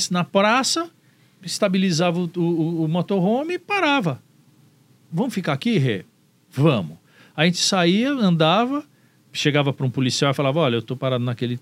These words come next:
naquele motorhome lá, eu posso dormir aqui?" "Pode." "Não, aqui inclusive é legal porque você tem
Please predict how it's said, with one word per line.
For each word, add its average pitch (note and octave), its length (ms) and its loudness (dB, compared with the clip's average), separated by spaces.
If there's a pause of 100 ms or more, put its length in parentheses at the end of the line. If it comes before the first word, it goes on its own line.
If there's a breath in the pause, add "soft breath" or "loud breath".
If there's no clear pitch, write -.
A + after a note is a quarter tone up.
naquele A#2 300 -6
motorhome C3 440 -4
lá, D3+ 140 -2
eu F3+ 80 -2
posso F3 300 -2
dormir C3 260 0
aqui?" F3+ 260 0
"Pode." C3+ 440 0
"Não, C#3 180 -2
aqui D3 260 -2
inclusive C#3+ 380 0
é C#3 40 2
legal C3+ 280 0
porque C3 220 -6
você B2 260 -4
tem B2+ 260 -4